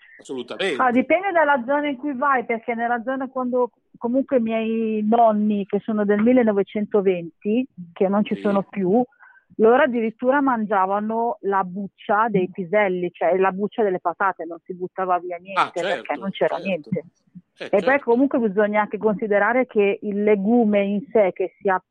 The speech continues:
Speaker 2: lenticchie, piselli o fagioli, comunque inoltre è una proteina sostituiva, sostitutiva alla carne.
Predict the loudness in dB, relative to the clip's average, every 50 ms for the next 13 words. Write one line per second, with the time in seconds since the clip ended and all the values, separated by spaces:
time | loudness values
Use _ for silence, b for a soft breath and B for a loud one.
0 | _ _ -8 -4 -4 -2 -2 -4 -6 _ -2 0 0 0 0 0 0 0 0 2
1 | 0 2 2 4 4 4 4 4 4 4 4 4 6 4 4 2 2 0 0 2
2 | 2 2 4 4 2 2 2 0 0 B B B B B B B -2 0 2 4
3 | 4 4 4 2 2 4 4 2 2 2 0 0 2 0 -2 -2 -4 -6 -6 -4
4 | -4 -4 -4 -4 -4 -6 -4 -6 -6 -6 -8 -14 -10 -4 0 2 2 2 2 0
5 | -2 -4 _ -2 -2 -2 -2 -4 -4 -4 -2 0 0 2 2 2 2 0 0 0
6 | 0 0 0 -2 -6 -12 -14